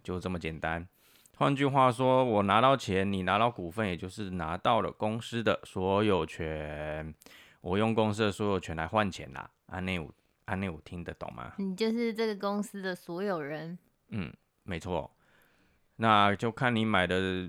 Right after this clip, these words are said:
Speaker 1: 股份有多少咯，以比例来看你的持份是多少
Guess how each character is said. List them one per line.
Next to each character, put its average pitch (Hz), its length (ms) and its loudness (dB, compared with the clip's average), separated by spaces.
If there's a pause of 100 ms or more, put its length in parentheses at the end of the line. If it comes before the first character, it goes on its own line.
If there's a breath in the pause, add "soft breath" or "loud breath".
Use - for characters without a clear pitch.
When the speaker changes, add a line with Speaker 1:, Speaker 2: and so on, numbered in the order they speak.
(340)
Speaker 1:
股 85 540 -8
份 117 240 0
有 95 160 0
多 107 240 0
少 85 240 2
咯， 90 240 0
以 101 140 -2
比 87 260 -6
例 95 140 0
来 82 160 -2
看 107 260 -2
你 82 100 -6
的 78 80 -6
持 90 240 -10
份 110 220 -4
是 110 100 -6
多 110 160 -2
少 90 240 -6